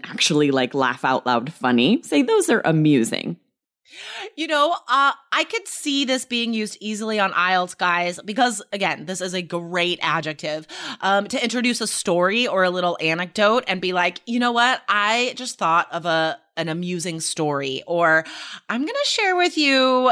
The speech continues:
Speaker 2: this little amusing thing that happened to me." Um, so this could definitely be used to describe a story you're telling, uh, no matter how long or short.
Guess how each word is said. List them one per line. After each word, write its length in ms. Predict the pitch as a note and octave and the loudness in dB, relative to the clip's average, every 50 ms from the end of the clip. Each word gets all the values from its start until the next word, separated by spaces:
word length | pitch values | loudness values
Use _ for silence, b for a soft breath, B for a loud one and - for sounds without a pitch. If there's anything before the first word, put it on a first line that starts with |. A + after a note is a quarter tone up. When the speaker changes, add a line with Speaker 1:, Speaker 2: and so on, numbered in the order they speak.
| - G3 | 2 0
Speaker 2:
this 220 | A3+ A#3 A3+ - | -2 -4 -4 -4
little 360 | G#3+ A3 A3+ A3 A3 A3 A3 - | -2 0 2 2 2 2 2 2
amusing 960 | F3 G#3 G#3 G#3 G3+ G3 F#3+ G3 G3 G3 G3+ F3+ G3+ G3 F#3 F3+ F3 F3+ E3 - | 2 2 2 2 0 0 0 0 0 0 -2 -2 0 2 2 2 0 -2 -8 -14
thing 380 | - - - E3+ E3 D#3+ E3+ D#3+ | -8 -2 0 2 2 2 2 0
that 140 | D#3+ - - | 0 0 0
happened 460 | E3+ D#3+ E3+ E3 E3 - D#3+ D#3+ D3+ | 0 2 2 2 2 2 2 0 0
to 100 | - E3 | 0 -2
me." 400 | D3+ D#3+ C#3+ C#3 C#3 - D3+ - B B B B B B A#3 B | -4 -4 -4 -6 -8 -10 -12 -12 B B B B B B -6 B
Um, 320 | - F#3 F#3 F#3 F#3 F#3 F#3 | 0 0 2 2 0 0 -4
so 160 | - - B3+ | -6 -2 -2
this 220 | A#3+ G#3+ C4 C#4 - | 0 2 2 2 0
could 220 | - E4 D#4+ A#3+ | 0 0 0 0
definitely 420 | A3 A#3 A3 A#3 F#3+ A3 A#3 A#3 A3 | 2 0 0 0 0 0 0 2 2
be 100 | G#3+ G#3+ | 2 2
used 220 | G3+ G3+ G3+ G3+ | 2 2 2 0
to 60 | - G3 | -2 -4
describe 480 | G3 G3 - - F#3 F3 F3 E3+ E3+ | -4 -4 -2 0 2 2 2 0 0
a 80 | C3 D#3+ | -2 -4
story 500 | - - - - - G#3 F#3+ G3 G3+ G#3+ | -4 -4 -4 -2 0 2 4 4 4 4
you're 140 | A3 G#3 A3 | 2 0 0
telling, 400 | - G3 E3 E3 E3+ G3+ C4 - B B B B B B C4+ B - | 0 0 0 0 0 -2 -2 -4 B B B B B B -10 B 0
uh, 220 | F#3 G3 G3 F#3+ F3+ | 2 4 4 4 2
no 100 | A3 A#3 | 0 0
matter 280 | B3 C4 D#4 E4+ E4 D#4+ | 0 0 0 0 0 0
how 160 | D4 C#4 B3+ | 2 0 2
long 240 | A#3+ A3 G3+ G3+ F3 | 4 4 2 2 2
or 100 | E3 D#3+ | 0 -2
short. 420 | D#3+ - - C4+ C#4+ E4 D4+ - | -2 0 2 4 4 4 2 0